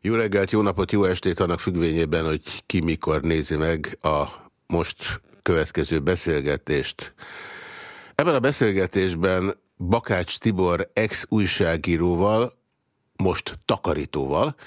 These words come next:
és Csider István Zoltán ex-újságíróval, most raktárossal folytatok, illetőleg folytattam beszélgetést.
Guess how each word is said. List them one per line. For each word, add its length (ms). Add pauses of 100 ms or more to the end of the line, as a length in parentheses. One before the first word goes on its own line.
(240)
és 380
Csider 320
István 480 (300)
Zoltán 680
ex-újságíróval, 1600 (120)
most 500
raktárossal 1200 (640)
folytatok, 640
illetőleg 540
folytattam 1040
beszélgetést. 1200